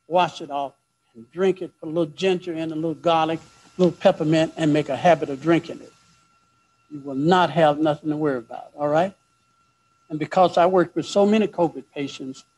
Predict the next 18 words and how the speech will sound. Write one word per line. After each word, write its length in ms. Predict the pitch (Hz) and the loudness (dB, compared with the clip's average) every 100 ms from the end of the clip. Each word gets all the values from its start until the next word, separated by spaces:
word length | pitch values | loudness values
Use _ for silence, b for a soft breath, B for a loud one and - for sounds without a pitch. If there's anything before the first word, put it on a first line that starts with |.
| _ - - | _ -20 -6
I 120 | 170 | -2
have 160 | 170 170 | 2 2
a 40 | |
little 160 | 160 165 | 0 -4
personal 560 | - 185 175 - 156 - | -4 -4 -4 -4 -8 -4
air 160 | 175 156 | -2 -2
purifier 680 | - 147 131 - 131 131 | -4 -16 -14 -12 -12 -12
right 260 | 131 143 139 | -12 -10 -10
here. 160 | 139 120 _ _ _ _ _ _ _ _ _ - | -14 -20 _ _ _ _ _ _ _ _ _ -12
And 80 | 160 | -10
it 140 | 160 _ | -10 _
purifies 540 | - 180 170 175 151 139 | -6 -4 -4 -6 -6 -8
the 180 | - | -8
air 160 | 160 139 - | -6 -6 -4
three 160 | 175 170 | -2 -2
feet 260 | - 175 | -4 -8
around 480 | 143 139 156 147 127 | -6 -6 -4 -4 -6
me 220 | 117 - | -12 -16